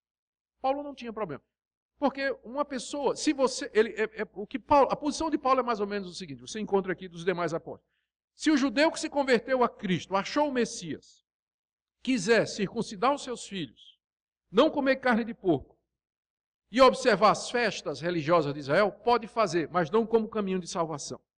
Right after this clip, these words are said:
Mas como identificador étnico, como identificador cultural.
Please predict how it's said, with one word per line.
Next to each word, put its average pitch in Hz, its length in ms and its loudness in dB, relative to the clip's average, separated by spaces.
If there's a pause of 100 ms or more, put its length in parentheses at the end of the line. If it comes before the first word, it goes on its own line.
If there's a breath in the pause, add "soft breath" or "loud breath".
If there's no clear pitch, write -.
(920)
Mas 214 180 -2
como 254 200 -2
identificador 254 1160 0 (160)
étnico, 190 540 -4
como 247 180 -8
identificador 262 720 -2
cultural. 214 640 -2